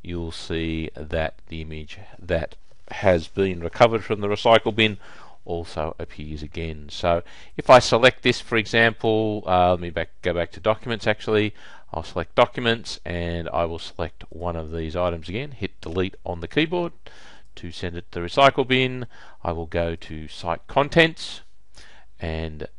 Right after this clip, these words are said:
there is, it is again in the recycle bin. Now in this case, if I want to purge that item from the recycle bin, so remove it totally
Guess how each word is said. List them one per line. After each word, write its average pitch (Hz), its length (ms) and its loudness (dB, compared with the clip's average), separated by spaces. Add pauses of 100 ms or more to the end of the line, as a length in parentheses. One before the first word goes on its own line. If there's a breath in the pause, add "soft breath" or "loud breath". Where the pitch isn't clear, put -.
(100)
there 80 540 -2 (100)
is, 80 280 -6
it 80 140 -10
is 80 380 -6
again 82 400 -2
in 78 200 -10
the 73 60 -10
recycle 92 420 4
bin. 82 140 -4
Now 104 200 8
in 110 100 2
this 208 160 4
case, 87 420 6 (340 loud breath)
if - 140 -4
I 95 140 6
want 90 240 -2
to 85 140 -12
purge 110 920 8
that 90 240 4
item 90 360 6
from 95 220 0
the 92 60 -2
recycle 104 420 2
bin, 80 100 -8
so 92 120 -6
remove 90 480 -2
it - 120 -6
totally 117 460 2